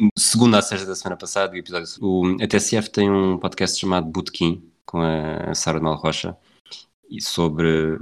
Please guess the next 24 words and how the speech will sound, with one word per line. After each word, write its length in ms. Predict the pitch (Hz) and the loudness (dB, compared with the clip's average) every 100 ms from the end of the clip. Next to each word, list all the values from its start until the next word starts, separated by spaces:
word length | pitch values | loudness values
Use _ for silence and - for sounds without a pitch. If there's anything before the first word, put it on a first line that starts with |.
| - | -8
sobre 260 | - 147 107 | -2 2 6
mulher, 460 | 101 90 - - | 6 6 6 2
base-, 200 | 85 80 | -4 -4
sobre 280 | - 82 87 | -2 -4 -4
a 200 | - 82 | -6 -8
posição 340 | 71 85 - 87 | -4 0 2 4
da 60 | |
mulher 260 | 87 87 87 | 6 6 4
em 80 | 85 | 2
vários, 460 | 85 82 80 78 | 2 2 0 -4
já 180 | 82 76 | -8 -10
teve 200 | - 80 | -12 -10
sobre 320 | - 78 78 71 71 73 76 _ _ | -6 -4 -6 -10 -16 -20 -20 _ _
as 80 | - | -14
Forças 320 | - 82 - | -6 -4 -2
Armadas, 600 | 78 80 101 92 90 85 - | 0 6 6 4 0 -4 -8
e 180 | 80 82 | -4 -2
esta 200 | - 82 | -4 -8
semana, 640 | - 85 87 87 87 95 - | -4 -2 -2 -2 -6 -12 -14
ou 60 | |
a 40 | 71 | -10
semana 260 | - 76 | -4 -4
que 80 | 71 | -4
passou, 380 | 78 - 82 | -10 -6 -6